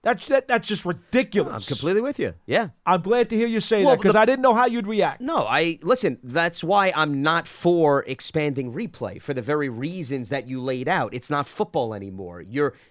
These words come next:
Speaker 2: governing the game based on how technology operates,
Speaker 1: Right.
Speaker 2: not on how human beings operate.
Speaker 1: Correct.
Speaker 2: The best parallel I could give you in basketball, what you're talking about, you've seen this in the N B A college basketball.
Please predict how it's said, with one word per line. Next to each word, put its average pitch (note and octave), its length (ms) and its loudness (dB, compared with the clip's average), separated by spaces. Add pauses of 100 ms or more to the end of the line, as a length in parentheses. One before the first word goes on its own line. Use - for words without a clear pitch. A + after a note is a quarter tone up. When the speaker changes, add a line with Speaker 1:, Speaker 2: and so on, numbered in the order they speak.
(120)
Speaker 2:
governing F3+ 540 2
the B2+ 100 -2
game C#3 720 -4 (540)
based E3 380 -6
on C#3+ 440 0 (180)
how D3 180 0
technology C#3 840 -2
operates, G2 480 -8
Speaker 1:
Right. F3 160 6
Speaker 2:
not F#3+ 140 0
on F#3+ 120 2
how F3+ 200 2
human F3+ 320 0
beings A#3+ 340 -2
operate. B2+ 420 0
Speaker 1:
Correct. E3+ 300 4
Speaker 2:
The G3+ 80 2
best A3 300 0
parallel G#3 300 2
I F3+ 80 2
could C#3+ 160 -4
give F#3 140 -2
you D#3+ 140 -2
in C#3 140 -2
basketball, B2 960 -6
what B2+ 200 -6
you're B2+ 80 -8
talking D3 380 -2
about, D#3+ 240 0 (320)
you've C#3+ 180 -6
seen F3 240 -8
this D#3+ 180 -4
in D3 80 -4
the C3+ 140 -6
N C#3+ 160 -4
B C3+ 140 -4
A B2+ 80 -4
college C3 400 -4
basketball. C3 560 -4